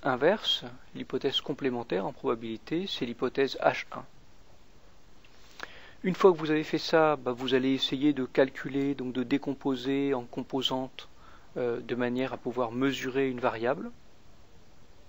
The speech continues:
Donc par exemple, vous pouvez mesurer, euh, la distance entre deux échantillons pour savoir par exemple si vous avez une croissance ou une décroissance.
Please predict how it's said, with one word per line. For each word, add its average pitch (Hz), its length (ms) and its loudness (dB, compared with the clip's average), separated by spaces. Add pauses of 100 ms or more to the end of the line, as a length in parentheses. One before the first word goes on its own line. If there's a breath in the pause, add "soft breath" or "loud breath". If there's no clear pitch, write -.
(1160 loud breath)
Donc 123 120 -4
par 127 180 6
exemple, 135 500 0
vous 127 160 -2
pouvez 143 320 4
mesurer, 139 720 4 (380 loud breath)
euh, 120 380 2
la 131 180 8
distance 170 580 2
entre 139 220 -2
deux 147 220 4
échantillons 147 720 -2
pour - 200 -14
savoir 127 320 0
par 131 160 2
exemple 131 320 0
si - 140 -8
vous 123 200 -2
avez 127 320 2
une 127 220 -2
croissance 135 720 0
ou 127 80 0
une 120 120 -4
décroissance. 131 840 -2